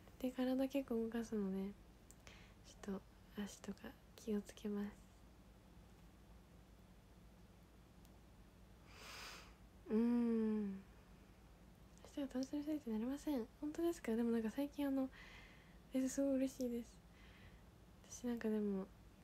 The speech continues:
緊張なのかな、なんか考えちゃうんですよ、頭の中で。寝る時に、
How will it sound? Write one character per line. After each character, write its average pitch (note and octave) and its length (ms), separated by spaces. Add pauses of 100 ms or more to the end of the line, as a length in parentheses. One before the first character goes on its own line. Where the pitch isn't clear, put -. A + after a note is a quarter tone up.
緊 C4 220
張 - 180 (200)
な A#3+ 100
の G#3+ 160
か - 100
な、 G#3 80
な G#3 60
ん G3+ 100
か - 100
考 B3+ 160
え C#4 80
ち C4+ 120
ゃ - 20
う A#3 40
ん - 20
で G#3+ 40
す G3+ 80
よ、 F#3 60
頭 G3+ 300
の - 20
中 G3 240
で。 F3+ 160 (960)
寝 A3 100
る A3+ 120
時 A#3 260
に、 F#3 300